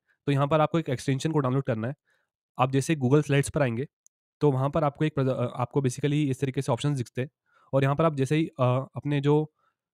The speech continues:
add-ons में अगर आप आएंगे, add-ons अगर आपको ऐड करने पड़ेंगे, यहाँ पर एक्सटेंशन में जा करके आपको add-ons ऐड करने हैं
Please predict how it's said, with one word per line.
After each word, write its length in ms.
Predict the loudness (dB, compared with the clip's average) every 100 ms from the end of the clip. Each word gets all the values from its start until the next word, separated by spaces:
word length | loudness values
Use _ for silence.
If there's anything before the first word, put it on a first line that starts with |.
| _ -2
add-ons 360 | 2 4 2 2
में 60 |
अगर 120 | 2
आप 100 | 2
आएंगे, 260 | 0 -4 -6 -4
add-ons 320 | 2 2 2 -2 -4
अगर 200 | 0 0
आपको 200 | 2 2
ऐड 160 | 2
करने 200 | 0 -2
पड़ेंगे, 220 | -2 -2
यहाँ 80 | -2
पर 140 | -2 -4
एक्सटेंशन 440 | 0 0 2 2
में 80 | 2
जा 120 | 0
करके 200 | 0 -2
आपको 160 | 0 2
add-ons 260 | 2 2
ऐड 140 | 0 -2
करने 220 | -4
हैं 80 | -4